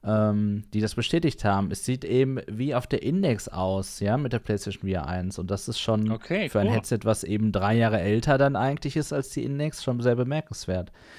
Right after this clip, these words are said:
Speaker 1: No Man's Sky, jetzt kann man sagen,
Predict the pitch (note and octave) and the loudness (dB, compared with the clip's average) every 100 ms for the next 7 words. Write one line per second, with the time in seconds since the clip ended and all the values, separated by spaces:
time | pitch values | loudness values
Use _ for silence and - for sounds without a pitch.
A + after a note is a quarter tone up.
0 | - - A2+ B2 D#3 E3 D#3 - C3+ C3+ | -20 -8 2 4 6 4 0 2 6 8
1 | D#3 F#3 F3 - - D#3 D3 D3+ C#3+ C#3+ | 8 4 0 -4 2 4 6 6 8 6
2 | D3+ E3 | 6 0